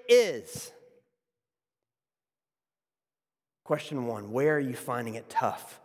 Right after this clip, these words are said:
to trust God? But then the second area is,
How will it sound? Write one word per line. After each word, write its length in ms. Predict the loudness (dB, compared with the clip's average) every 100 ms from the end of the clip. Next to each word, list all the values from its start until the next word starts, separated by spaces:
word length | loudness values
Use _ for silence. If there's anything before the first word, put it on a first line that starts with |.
| _ _
to 80 | -14
trust 320 | -10 -10 -12
God? 260 | -14 -14 -18 -20 _ _ _ _ _ _ _ _ _ _ _ _ _ _ _ _ _ -10
But 120 | -4
then 180 | 0 0
the 60 |
second 380 | 2 2 2 -4 -12 -20 -20 _ _
area 380 | -4 -2 -4 -8 -14 -20 _ _ -8
is, 180 | -8